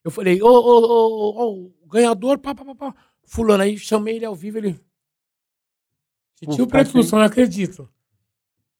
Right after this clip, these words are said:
Speaker 1: Eu falei, "Você ganhou, meu. Quer a moto ou quer o sete mil?"
Speaker 2: Valeu,
Speaker 1: Ele falou assim,
Speaker 2: rapaziada.
Speaker 1: "Não, eu quero." Peraí, deixa eu ligar pra nega véia aqui, peraí.
Speaker 2: <laughs>
Speaker 1: Aí ligou pra mulher dele.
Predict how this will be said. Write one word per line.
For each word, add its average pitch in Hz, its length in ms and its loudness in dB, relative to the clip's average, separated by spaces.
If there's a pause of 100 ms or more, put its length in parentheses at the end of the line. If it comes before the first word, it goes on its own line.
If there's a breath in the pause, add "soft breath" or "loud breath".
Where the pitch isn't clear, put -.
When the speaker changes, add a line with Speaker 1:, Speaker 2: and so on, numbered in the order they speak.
(680)
Speaker 1:
Eu - 60 -20
falei, 202 160 -4
"Você 226 160 -6
ganhou, 254 400 2
meu. 214 200 -4
Quer 190 180 -2
a 196 100 0
moto 202 360 0
ou 262 60 -8
quer 262 140 -6
o 247 40 -8
sete 233 380 -2
mil?" - 80 -8
Speaker 2:
Valeu, - 180 4
Speaker 1:
Ele 208 60 2
falou - 140 4
assim, 139 100 0
Speaker 2:
rapaziada. 240 240 2
Speaker 1:
"Não, 233 160 2 (540)
eu 185 80 -12
quero." 240 380 -2 (580)
Peraí, 311 200 -2
deixa - 140 -18
eu - 20 -2
ligar 349 160 2
pra 269 100 4
nega 240 180 6
véia 202 180 4
aqui, 175 180 -2
peraí. 233 340 2
Speaker 2:
<laughs> - 520 -16
Speaker 1:
Aí 139 120 -12
ligou 156 200 -12
pra 156 100 -20
mulher 156 260 -8
dele. 143 400 -8